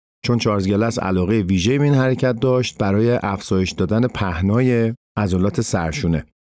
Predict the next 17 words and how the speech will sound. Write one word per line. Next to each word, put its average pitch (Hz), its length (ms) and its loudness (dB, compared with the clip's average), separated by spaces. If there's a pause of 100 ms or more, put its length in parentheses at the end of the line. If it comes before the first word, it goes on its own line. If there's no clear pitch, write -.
(360)
فلکس 123 260 0
معتقد 127 440 2
بود 135 180 -2
که 139 100 -2
حرکت 120 320 0
آپرایت 110 420 0
رو 127 140 2
اگر 123 300 0 (260)
به 110 60 0
صورت 117 360 0
سوپرست 104 720 -2 (100)
با 98 120 0
حرکت 98 300 0
نشر 107 440 2
جانب 101 360 2
اجرا 98 360 0
بشه، 98 560 0